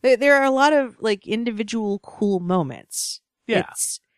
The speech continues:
Speaker 1: it's just, it's unfortunate that the writer's choice of how he's exploring Joker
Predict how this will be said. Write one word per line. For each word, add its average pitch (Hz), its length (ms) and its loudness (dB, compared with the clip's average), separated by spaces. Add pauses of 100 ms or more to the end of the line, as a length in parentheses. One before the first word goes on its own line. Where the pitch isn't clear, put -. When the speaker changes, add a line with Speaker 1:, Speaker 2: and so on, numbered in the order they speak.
(320)
Speaker 1:
it's 180 180 -2
just, - 240 -2
it's 190 160 -4
unfortunate 190 840 -2
that 170 360 2 (500)
the 190 120 -2
writer's 170 600 0 (100)
choice - 800 -2
of 156 340 0
how - 320 -2
he's 160 260 -4
exploring 156 760 -2
Joker 147 640 0